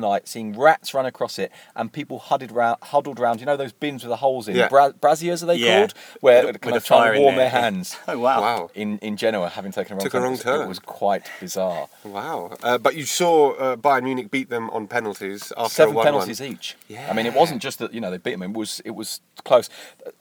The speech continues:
Speaker 1: Santi Canizares told me a sto-, a nice story about this. Um,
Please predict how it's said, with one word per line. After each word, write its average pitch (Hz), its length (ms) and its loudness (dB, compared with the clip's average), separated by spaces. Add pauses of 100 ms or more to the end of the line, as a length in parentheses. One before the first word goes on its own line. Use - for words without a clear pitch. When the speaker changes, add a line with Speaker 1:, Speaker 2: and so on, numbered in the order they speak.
(180)
Speaker 1:
Santi 214 360 -2
Canizares 156 600 -4
told 107 260 -6
me 95 100 -8
a 87 40 -14
sto-, 98 320 -10
a 98 100 -8
nice 110 200 -8
story 95 360 -10
about 76 240 -14
this. - 300 -20 (680)
Um, 90 640 -6